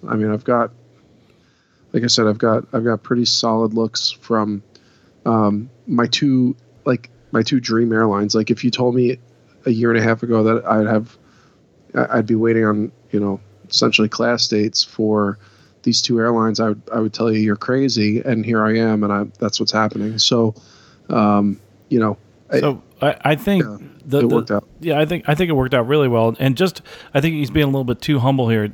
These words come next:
Speaker 2: Solid looks is kind of an interesting word that you use. You actually are waiting for a
Speaker 1: <laughs>
Speaker 2: training date at two different airlines, two different majors. That's more than just a look. I mean, you've actually
Speaker 1: Yeah.
Speaker 2: gone through the whole interview process and,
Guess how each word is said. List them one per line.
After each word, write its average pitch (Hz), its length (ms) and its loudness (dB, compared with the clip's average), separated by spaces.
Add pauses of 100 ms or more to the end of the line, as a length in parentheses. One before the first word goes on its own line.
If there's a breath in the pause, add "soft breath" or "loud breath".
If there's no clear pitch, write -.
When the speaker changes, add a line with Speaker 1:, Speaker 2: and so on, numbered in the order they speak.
Speaker 2:
Solid 160 400 0
looks 143 220 -2
is 117 100 -4
kind 131 160 0
of 117 60 2
an 113 100 2
interesting 117 420 -2
word 113 240 2
that 107 120 0
you 104 120 -4
use. 110 380 0
You 127 140 0
actually 139 280 0
are 98 60 -2
waiting 113 300 0
for 98 140 0
a 135 80 0
Speaker 1:
<laughs> - 0 -
Speaker 2:
training 117 360 0
date 98 220 0
at 92 160 -6
two 127 160 0
different 107 280 0
airlines, 98 420 0
two 120 120 -4
different 104 280 -4
majors. 101 420 -2 (400 loud breath)
That's 107 200 -2
more 131 200 2
than 113 120 2
just 101 180 -4
a 101 40 -2
look. 95 440 0
I 98 60 0
mean, 95 200 0
you've 95 140 -2
actually 104 360 -2
Speaker 1:
Yeah. 104 80 2
Speaker 2:
gone 101 140 0
through 113 180 0
the 95 100 0
whole 98 280 -2
interview 104 380 0
process 98 720 -2
and, 90 200 -4